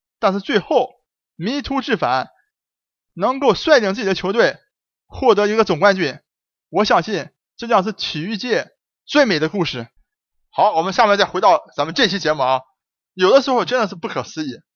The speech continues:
就在去年，几乎同样的时间，咱们四十九期节目的时候，谈到了整个N B A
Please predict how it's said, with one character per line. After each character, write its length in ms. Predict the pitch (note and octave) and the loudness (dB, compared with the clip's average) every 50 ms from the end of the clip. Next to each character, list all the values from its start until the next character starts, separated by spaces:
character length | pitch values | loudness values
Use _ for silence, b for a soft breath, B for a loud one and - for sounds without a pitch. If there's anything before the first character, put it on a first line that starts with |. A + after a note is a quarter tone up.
| _ _ _ _ _ | _ _ _ _ _
就 300 | - - D#4 D#4+ C#4 G#3 | -4 0 0 2 2 2
在 160 | F#3 G#3+ E3+ C#3+ | 2 2 0 0
去 240 | - - - G#3+ | -2 -6 -10 -10
年， 320 | C#3+ A#2+ A#2+ A#2+ A#2 - - _ _ _ _ _ _ _ _ | -10 -8 -8 -10 -10 -12 -14 _ _ _ _ _ _ _ _
几 160 | - - C#4+ | -6 -2 -2
乎 180 | C#4+ - D#4 D4+ | 0 0 -2 -4
同 240 | B3+ - - E3 B3+ | -4 -4 -4 0 0
样 140 | C#4 B3 F3+ | 2 2 0
的 80 | C#3+ | -2
时 180 | - - C#3 B2+ | -6 -8 -10 -10
间， 260 | C#3 C#3 C3 C3 - _ _ _ _ _ _ _ _ _ | -8 -8 -8 -10 -12 _ _ _ _ _ _ _ _ _
咱 160 | - F#3 G#3 | -2 0 0
们 100 | A#3+ A#3 | 2 0
四 180 | G#3+ A3+ - E4 | 0 0 0 0
十 60 | D4 | 0
九 120 | - G4 - | 2 0 0
期 120 | - C4 | -2 -2
节 120 | F3+ F#3+ | -2 -2
目 80 | G#3 G#3 | 0 -2
的 60 | E3+ | -2
时 100 | - E3+ | -4 -4
候， 260 | C#3+ E3+ D3+ B2 A2+ - _ _ _ _ _ _ _ - | -4 -2 -2 -2 -2 -6 _ _ _ _ _ _ _ -16
谈 400 | - - F#3 F#3 F#3+ G#3 A3+ A#3 | -6 -2 -2 0 -2 -2 -6 -4
到 220 | A#3+ B3 A#3 G3+ | 0 2 2 2
了 140 | F3+ D#3+ D3 | 2 2 0
整 180 | D3 D3+ C3+ C#3+ | -2 -4 -10 -6
个 240 | F3+ F3 D3 - b b b b b b - | -4 -2 -2 -4 b b b b b b -4
N 240 | G#3+ A#3 B3 B3 A#3 | -2 -2 -2 -2 -6
B 180 | A3 G3+ F#3+ | -6 -6 -4
A 260 | G3 G#3 A3 A3 A3 | -2 0 0 -2 -2